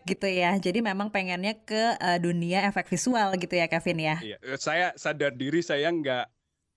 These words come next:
Speaker 2: bagus di bidang yang berhubungan dengan makhluk hidup. <laughs> Jadi kayak misalnya kayak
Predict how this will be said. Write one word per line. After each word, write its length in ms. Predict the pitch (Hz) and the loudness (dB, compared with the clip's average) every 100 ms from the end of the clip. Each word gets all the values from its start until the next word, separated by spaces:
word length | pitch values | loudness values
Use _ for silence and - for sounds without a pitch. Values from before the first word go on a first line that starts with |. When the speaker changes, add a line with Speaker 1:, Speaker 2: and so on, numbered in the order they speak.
| _ | _
Speaker 2:
bagus 480 | 139 131 120 147 143 | -2 -2 0 -2 -2
di 220 | 127 127 | -2 -2
bidang 420 | 117 120 120 131 | 0 -2 -2 -2
yang 180 | 131 123 123 _ _ | -2 -2 -4 _ _
berhubungan 500 | 139 120 127 131 131 | -2 -2 -2 -2 -2
dengan 240 | 117 120 | -2 0
makhluk 320 | 117 113 127 | -2 -2 -2
hidup. 300 | 127 117 135 | -2 -2 -2
<laughs> 680 | - - 359 320 - - 262 | -2 -6 -10 -6 -6 -6 -14
Jadi 280 | 175 165 180 | -4 0 0
kayak 240 | 208 202 | 0 0
misalnya 320 | 214 381 220 247 | 0 0 -2 -2
kayak 300 | 214 202 | -2 0